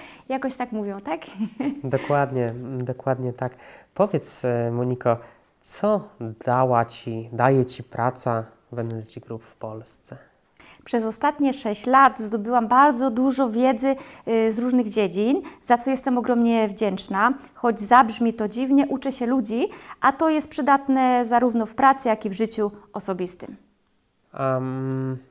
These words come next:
Speaker 2: jeżeli mielibyśmy d-, drążyć ten, ten temat, to tutaj się wiąże to też z moim kolejnym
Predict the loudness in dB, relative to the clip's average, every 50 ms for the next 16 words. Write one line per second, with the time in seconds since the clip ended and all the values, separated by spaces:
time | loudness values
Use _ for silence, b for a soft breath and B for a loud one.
0 | _ _ -4 0 0 2 4 4 4 4 4 2 2 0 -4 -10 _ 2 4 4
1 | 4 4 4 2 -2 0 2 2 2 2 0 B B B B B _ -8 -6 -2
2 | 0 2 2 4 2 2 0 0 2 4 6 6 6 6 4 2 0 -4 -4 -8
3 | -2 0 0 2 2 0 0 0 -2 -4 -4 -4 -4 -4 -4 -2 -2 -2 -2 0
4 | 0 0 0 0 -2 -8 b b b b b b b b b b _ _ _ -2
5 | -2 0 2 0 0 0 0 -2 -2 -4 -6 -6 -2 -2 -2 -2 -2 -4 -2 0
6 | 0 0 0 0 -4 -8 -8 -10 -12 -10 -8 -6 -6 -6 -6 -6 -6 -4 -4 -2
7 | -2 -2 -2 -2 -4 -4